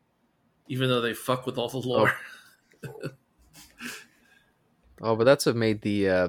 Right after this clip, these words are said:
Speaker 2: nineties Gamera movies. Like, you watch them,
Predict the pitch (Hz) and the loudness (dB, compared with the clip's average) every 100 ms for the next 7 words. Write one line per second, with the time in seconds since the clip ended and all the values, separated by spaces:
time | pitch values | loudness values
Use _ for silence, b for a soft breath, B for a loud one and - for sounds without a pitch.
0 | - - 101 104 98 - 95 98 101 90 | -2 -6 -2 0 -2 -2 -2 0 0 -2
1 | 85 82 69 - - - - 101 113 107 | -4 -6 -6 -6 -8 -10 -8 -4 0 4
2 | 123 - - 107 110 113 | 4 2 -2 -2 -2 -4